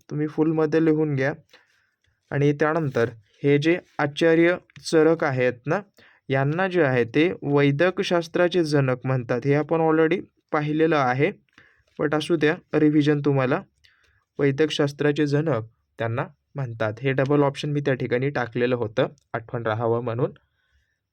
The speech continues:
तर आणि अजून एक सांगायचं झालं, तर आपल्या भारतातील पहिल्या महिला डॉक्टर सगळ्यांना माहीत असतील, कोण आहेत? आनंदीबाई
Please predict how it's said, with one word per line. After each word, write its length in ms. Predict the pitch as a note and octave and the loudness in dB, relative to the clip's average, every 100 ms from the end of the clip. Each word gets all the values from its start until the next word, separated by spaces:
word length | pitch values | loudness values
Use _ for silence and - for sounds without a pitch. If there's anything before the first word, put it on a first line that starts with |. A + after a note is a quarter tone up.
| - | 2
तर 200 | F3 A3+ - _ _ | 4 2 -4 _ _
आणि 220 | C#3+ D#3+ F#3+ - | 0 0 -2 -2
अजून 260 | E3 D#3 F3 | -2 -2 -4
एक 140 | F3 | -6
सांगायचं 520 | - D#3 C#3+ D3 C#3+ | -4 -2 2 2 0
झालं, 180 | B2 B2 F3+ _ - _ _ - | -2 -2 -2 _ -20 _ _ 0
तर 160 | C#3+ A2+ - | 0 0 -6
आपल्या 300 | B2+ A2 C3+ | -8 -2 0
भारतातील 580 | C#3+ C3 A#2+ C#3 C3 C#3+ C#3 | 0 0 0 0 0 0 0
पहिल्या 440 | C3+ B2 C3+ B2+ A2+ A2+ _ C3 | -2 2 2 2 0 -6 _ -10
महिला 460 | B2+ B2 B2+ C#3 | -8 -4 0 0
डॉक्टर 400 | C#3+ B2+ - B2 A#2 - - | 2 -2 -2 -2 -2 -6 -14
सगळ्यांना 480 | - B2+ B2+ A#2+ B2+ | -6 -2 -2 -2 -2
माहीत 360 | D#3 C#3+ B2 | 0 0 0
असतील, 380 | A#2+ A2+ - A2+ A2+ _ _ _ _ _ - | -2 -4 -6 -6 -8 _ _ _ _ _ -4
कोण 220 | D3 C#3+ | 0 2
आहेत? 240 | C#3 D#3+ - _ _ _ _ - | 0 -2 -6 _ _ _ _ -10
आनंदीबाई 680 | C3 C3 C3 C#3 C3+ C3 G3+ | -4 -2 0 0 2 0 -2